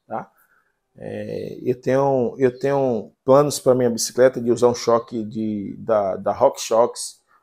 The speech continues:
ou do D T X Swiss, não, não resolvi ainda, porque também são muito, muito caro, custa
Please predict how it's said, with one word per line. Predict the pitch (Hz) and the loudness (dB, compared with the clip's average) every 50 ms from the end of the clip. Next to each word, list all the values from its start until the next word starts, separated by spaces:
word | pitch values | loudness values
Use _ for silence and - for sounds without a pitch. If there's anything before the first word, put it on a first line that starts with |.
| _ _ _ _ | _ _ _ _
ou | - - 117 113 117 120 127 131 135 139 143 135 | -10 -6 -4 -2 -2 -2 -2 -2 -4 -6 -8 -10
do | 120 117 117 117 117 113 107 104 101 104 104 101 104 - _ _ _ _ _ - 110 | -8 -8 -6 -6 -4 -4 -6 -6 -8 -10 -12 -14 -18 -20 _ _ _ _ _ -6 -4
D | 113 104 | -4 -2
T | - - 120 | 0 0 0
X | - - | 0 -2
Swiss, | - 117 113 113 123 127 - - | -4 -4 -4 -4 -4 -6 -8 -8
não, | 120 117 113 | -8 -6 -4
não | 110 110 113 110 | -4 -4 -2 -2
resolvi | 110 113 113 120 113 101 110 113 | -2 -2 -2 -2 -4 -2 -2 -2
ainda, | 110 107 110 120 135 139 139 135 | 0 0 -2 -2 -4 -4 -6 -8
porque | _ _ - 117 | _ _ -6 -4
também | - 113 107 113 120 | -4 -4 -4 -4 -4
são | 117 - - 107 | -4 -6 -8 -6
muito, | 113 135 143 143 - - - - 120 | -6 -6 -6 -8 -10 -14 -12 -10 -6
muito | 120 131 135 - - | -6 -6 -6 -8 -6
caro, | - 107 104 113 131 139 151 131 _ _ _ _ | -2 0 2 2 2 0 -4 -10 _ _ _ _
custa | - 117 - - 127 113 104 - | -16 -12 -4 0 2 2 2 2